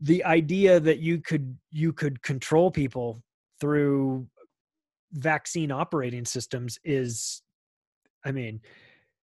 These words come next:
it's what every psychopathic megalomaniac dreams of. Yet here we are in, in, living at a time when it's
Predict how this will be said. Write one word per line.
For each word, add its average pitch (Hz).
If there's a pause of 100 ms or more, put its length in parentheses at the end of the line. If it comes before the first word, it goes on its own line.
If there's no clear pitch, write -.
(160)
it's 175
what 180
every 196
psychopathic 143 (400)
megalomaniac 147 (100)
dreams 151
of. 110
Yet 135
here 190
we 170
are 165
in, 151
in, 156
living 170
at 147
a 143
time 147
when 139
it's -